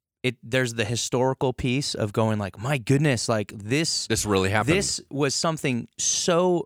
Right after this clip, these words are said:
Speaker 1: massive and defining, and I wasn't there." But this is, like, letting me, like, it's, it's inviting me into this reality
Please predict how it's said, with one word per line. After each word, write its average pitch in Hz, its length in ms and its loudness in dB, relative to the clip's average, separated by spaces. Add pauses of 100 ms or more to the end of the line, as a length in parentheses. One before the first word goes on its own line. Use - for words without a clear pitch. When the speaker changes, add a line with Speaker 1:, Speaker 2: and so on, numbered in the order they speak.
Speaker 1:
massive 117 720 2
and 110 160 2
defining, 101 680 -2 (300)
and 117 340 2 (140)
I 127 160 6
wasn't 107 420 2
there." 92 400 -4 (200)
But 113 280 2
this 135 260 0
is, 135 180 -2
like, 117 220 0
letting 120 500 2
me, 107 380 0
like, 104 260 0 (120)
it's, - 260 -4 (100)
it's 113 160 -6
inviting 123 640 2
me 117 180 2
into 113 760 0
this 104 300 -2
reality 101 500 0